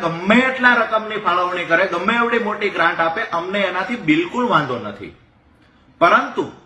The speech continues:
પંચોતેર ટકા રકમ માત્ર સત્તર ટકા વસ્તીનું જે, જે માટે નિગમ બનેલું છે, એને બિન અનામત આયોગને પંચોતેર ટકા રકમ અને પચીસ ટકા રકમ જે નવ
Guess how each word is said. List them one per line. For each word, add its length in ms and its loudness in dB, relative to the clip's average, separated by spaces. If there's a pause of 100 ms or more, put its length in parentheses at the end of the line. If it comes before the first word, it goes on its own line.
(420)
પંચોતેર 640 0
ટકા 320 2
રકમ 360 0
માત્ર 360 2
સત્તર 320 2
ટકા 340 4
વસ્તીનું 500 -2
જે, 140 4 (260)
જે 120 0
માટે 280 -2
નિગમ 340 -4
બનેલું 360 -2
છે, 120 -2
એને 180 -2 (600)
બિન 240 4
અનામત 360 2
આયોગને 420 0
પંચોતેર 580 0
ટકા 240 0
રકમ 340 0
અને 160 -4
પચીસ 400 0
ટકા 300 0
રકમ 280 -4 (400)
જે 160 4
નવ 240 6